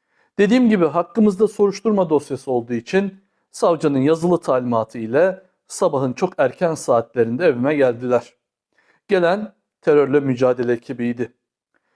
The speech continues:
Gece ev araması yapılamaz. Geldikleri saat günün ilk saatleriydi. Bu durumda anayasayı, ceza kanunlarını, hukuki terimleri bilmek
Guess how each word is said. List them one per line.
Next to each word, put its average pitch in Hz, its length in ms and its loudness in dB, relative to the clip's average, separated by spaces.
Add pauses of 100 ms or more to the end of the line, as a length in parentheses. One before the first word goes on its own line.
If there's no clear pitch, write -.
(160)
Gece 220 240 2
ev 214 180 2
araması 156 440 0
yapılamaz. 143 680 0 (540)
Geldikleri 165 520 2
saat 151 560 0
günün 147 280 0
ilk 147 220 -4
saatleriydi. 120 800 -2 (720)
Bu 190 180 0
durumda 139 640 0 (220)
anayasayı, 147 880 2
ceza 165 380 0
kanunlarını, 123 720 -4
hukuki 170 560 -6
terimleri 131 500 -2
bilmek 160 440 -2